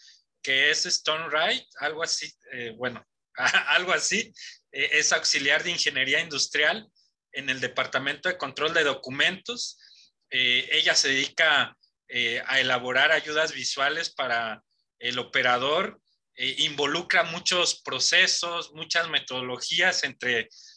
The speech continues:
las que destacan el Kaizen, Pokayokes, eh, desarrolla proyectos, y fue así, de esa forma, como llegó aquí con nosotros en la incubadora de empresas y con el equipo de UTEC. Entonces,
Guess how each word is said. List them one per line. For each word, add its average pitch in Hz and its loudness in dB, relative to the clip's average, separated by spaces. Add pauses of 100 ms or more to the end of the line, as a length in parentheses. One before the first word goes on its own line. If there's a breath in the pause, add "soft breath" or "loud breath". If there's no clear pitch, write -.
(120 loud breath)
las 127 2
que 131 0
destacan 147 0
el 123 -6
Kaizen, 156 2 (360 soft breath)
Pokayokes, 147 0
eh, 120 -6
desarrolla 127 0
proyectos, 143 -2
y 135 2
fue 170 2
así, 202 4
de 226 4
esa 208 4
forma, 202 -4
como 190 -8
llegó 160 2
aquí 175 -4
con 180 -6
nosotros 160 0
en 127 -4
la 120 -4
incubadora 127 0
de 151 0
empresas 151 -2
y 123 -8
con 131 -4
el 123 0
equipo 156 -2
de 135 2
UTEC. 147 0
Entonces, 139 0